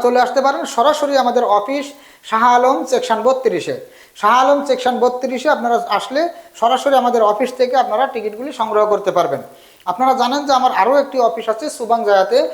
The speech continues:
তা সুবাংজায়ার অফিসটি দীর্ঘ দুই মাস যাবৎ আমি বন্ধ রাখছিলাম, কারণ যেই আমার অফিসটি যে পরিচালনা করতো, সে পরিচালনা করা আমার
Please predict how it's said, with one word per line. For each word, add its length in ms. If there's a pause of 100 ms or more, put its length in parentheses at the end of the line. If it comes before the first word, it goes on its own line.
(240)
তা 100
সুবাংজায়ার 540
অফিসটি 480
দীর্ঘ 440
দুই 220
মাস 200 (100)
যাবৎ 300
আমি 140
বন্ধ 260
রাখছিলাম, 500
কারণ 280
যেই 280 (500)
আমার 180
অফিসটি 440
যে 160
পরিচালনা 540
করতো, 280
সে 140
পরিচালনা 520
করা 200
আমার 140